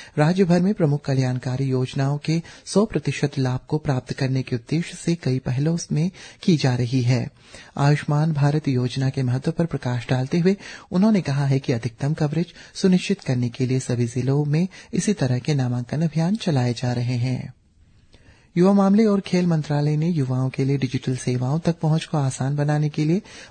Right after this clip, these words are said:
माय भारत पोर्टल और WhatsApp का एकीकरण किया है। WhatsApp चैटबॉट अब माय भारत पोर्टल पर उपलब्ध है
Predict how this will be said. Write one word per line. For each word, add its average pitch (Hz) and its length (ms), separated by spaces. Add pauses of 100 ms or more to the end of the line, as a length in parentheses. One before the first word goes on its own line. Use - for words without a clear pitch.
माय 151 180
भारत 156 380
पोर्टल 165 320
और 147 180
WhatsApp 127 360 (120)
का 156 100
एकीकरण 123 540
किया 123 280
है। 120 220 (480)
WhatsApp 131 300
चैटबॉट 135 600
अब 139 240 (320)
माय 151 200
भारत 165 340
पोर्टल 151 280
पर 170 180
उपलब्ध 123 440
है 180 120